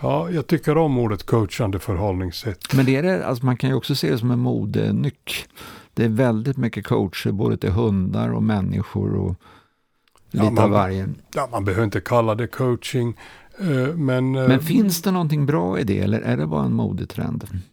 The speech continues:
Speaker 1: Det är absolut inte bara en mo-, modetrend. Vi kan gå tillbaka till Platon, eh, som ju, eh,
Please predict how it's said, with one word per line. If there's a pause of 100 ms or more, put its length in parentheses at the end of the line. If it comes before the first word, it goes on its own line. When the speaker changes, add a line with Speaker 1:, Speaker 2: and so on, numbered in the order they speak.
(320)
Speaker 1:
Det
är
absolut
inte
bara
en
mo-,
modetrend. (420)
Vi
kan
gå
tillbaka
till
Platon, (520)
eh,
som
ju,
eh,